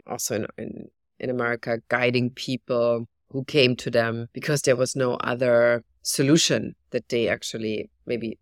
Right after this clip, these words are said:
suffering from depression would be able to find. And I think what's becoming visible now, besides the classic research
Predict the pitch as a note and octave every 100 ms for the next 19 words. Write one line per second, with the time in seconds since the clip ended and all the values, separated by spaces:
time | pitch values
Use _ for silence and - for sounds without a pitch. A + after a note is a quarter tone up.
0 | _ _ _ _ _ - - B2 - A#2+
1 | B2 A#2+ - - B2 - A#2+ A#2+ _ _
2 | _ _ _ _ _ - C#3 C3+ E3+ B2
3 | B2+ A#2 - - D3+ D3 F#2+ F#2+ - C3+
4 | D3 - A3+ - _ - D3 - - D3+
5 | D#3+ D3+ D3 C#3 D3 D#3 C#3 C3 B2 A#2+
6 | B2 - C3 B2+ - B2+ - B2+ B2+ A#2+
7 | A#2 C3+ F3 F3+ A2+ A2+ - - -